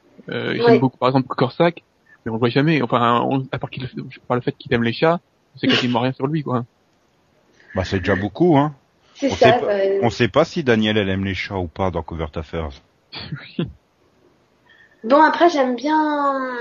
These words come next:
Speaker 2: je trouve que, malgré tout, dans la saison deux, ce qu'il y a de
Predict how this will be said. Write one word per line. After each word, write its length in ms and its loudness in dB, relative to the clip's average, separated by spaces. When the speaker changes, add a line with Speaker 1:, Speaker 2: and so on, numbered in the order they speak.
Speaker 2:
je 80 -12
trouve 220 -4
que, 80 -8
malgré 260 2
tout, 80 -6
dans 100 4
la 120 6
saison 280 -4
deux, 120 -4
ce 120 -10
qu'il 120 4
y 20 4
a 40 -4
de 40 -12